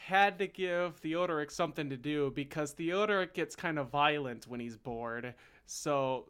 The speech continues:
Zeno, luckily for him, or unluckily for him, had an Eastern general by the name of Ilus who started a revolt against Zeno. So Zeno sent Theodoric's idle hands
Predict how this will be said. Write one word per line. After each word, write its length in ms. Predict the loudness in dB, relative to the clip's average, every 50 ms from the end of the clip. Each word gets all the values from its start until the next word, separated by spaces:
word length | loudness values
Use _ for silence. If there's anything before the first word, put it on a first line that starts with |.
| -16 -16
Zeno, 720 | -8 -4 -2 0 0 2 0 0 0 -2 -4 -6 -8 -12 -8 -4
luckily 340 | -4 -4 -2 -2 -4 -4 -4
for 180 | -4 -4 -6
him, 460 | -4 -2 0 0 0 0 0 -2 -4 -6 -6 -6
or 680 | -6 -4 -2 -2 -2 -2 -2 -2 -2 -2 -4 -6 -8 -10 _ _ _ _ _ _ -2
unluckily 720 | 0 2 2 2 2 2 2 0 -2 -4 -6 -6 -4 -6 -6
for 220 | -8 -8 -10 -10 -8
him, 420 | -6 -4 -4 -4 -6 -8 -10 -14 -16 -20 -20 _
had 200 | -6 -2 0 0
an 140 | 0 -2 -2 -4
Eastern 440 | -8 -10 -8 -4 -2 -2 -2 -2
general 500 | -2 -2 -2 -2 -2 -2 0 0 0 0
by 160 | 0 -2 -2 -2
the 140 | -2 -4
name 260 | -4 -4 -4 -4 -4 -6
of 180 | -6 -8 -8 -4
Ilus 540 | -4 -2 -2 0 -2 -2 -2 -4 -6 -8 -10 -6
who 160 | -6 -4 -4
started 420 | -2 0 2 2 2 2 0 -2 -4
a 20 |
revolt 500 | -6 -6 -8 -6 -4 -4 -4 -4 -4 -6
against 380 | -6 -6 -6 -8 -8 -8 -8 -8
Zeno. 480 | -6 -6 -6 -6 -6 -6 -8 -8 -10 -14 -18 _ _ -20 -20 _ _ _
So 300 | -8 -4 -2 0 0 -2
Zeno 560 | -2 -4 -4 -4 -2 -2 -2 -2 -2 -4 -4
sent 480 | -6 -8 -6 -4 -4 -4 -4 -6 -8 -12 -12 -8
Theodoric's 560 | -4 -2 0 0 0 0 -2 -2 -4 -6 -8 -8 -6
idle 340 | -6 -4 -4 -4 -4 -6
hands 540 | -6 -6 -6 -6 -4 -4 -6 -6 -8 -8 -10